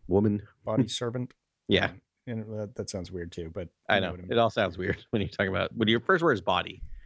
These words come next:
Speaker 2: Yeah.
Speaker 1: Anything after that
Speaker 2: I'm
Speaker 1: sounds
Speaker 2: trying to think of, like,
Speaker 1: odd.
Speaker 2: what it was, like, in olden times, men would have their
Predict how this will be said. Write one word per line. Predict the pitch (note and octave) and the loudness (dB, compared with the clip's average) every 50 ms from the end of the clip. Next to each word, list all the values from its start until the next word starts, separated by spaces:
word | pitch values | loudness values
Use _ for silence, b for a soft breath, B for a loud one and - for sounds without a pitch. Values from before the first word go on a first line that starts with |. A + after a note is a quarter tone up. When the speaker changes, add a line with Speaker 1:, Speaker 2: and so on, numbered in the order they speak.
| b b - | b b 0
Speaker 2:
Yeah. | C#3 B2+ A2+ G#2 G2 - _ - - - - _ _ _ _ - | 0 2 2 0 -2 -8 _ -18 -20 -20 -20 _ _ _ _ 0
Speaker 1:
Anything | A#2 A2 G#2+ G2+ F2+ | 2 2 2 2 0
after | F#2 F2+ G2+ | -2 -2 -2
that | F2+ F2 D3+ | 0 2 2
Speaker 2:
I'm | D3 | 2
Speaker 1:
sounds | D3 - | 4 4
Speaker 2:
trying | F#3+ G3 F#3+ | 2 2 2
to | F3+ | 0
think | D3 F3 E3+ D#3 | -2 0 0 0
of, | C#3+ C3+ | 2 2
like, | C3+ B2 - | 2 0 0
Speaker 1:
odd. | - A#2 | 2 2
Speaker 2:
what | B2 B2 - C#3+ | 2 0 0 -2
it | C3 B2 | -6 -2
was, | B2 A#2+ A#2 A#2 A2+ A2+ A#2+ | 2 4 4 4 2 2 0
like, | A#2 G#2+ - - - C#3 - D#3+ | 0 -2 -2 -6 -18 -16 -6 -2
in | C3+ A#2+ A2+ A2 | 0 2 2 2
olden | A#2 A#2 A#2 A2+ A#2 A2+ G#2+ | 0 0 0 0 0 -2 -2
times, | - A2+ A2+ A2 G#2+ G#2+ G#2 G2+ G2 A2+ | -2 -2 -2 -2 -2 -4 -4 -6 -4 -2
men | A2 A2 G#2+ G#2+ G#2+ G#2 | -2 -2 -2 -2 -2 -4
would | G2+ | -4
have | F#2+ G2+ G#2 G2 | -4 -4 -4 -2
their | G#2 G2 G2 F#2+ G2 | -2 -4 -4 -4 -6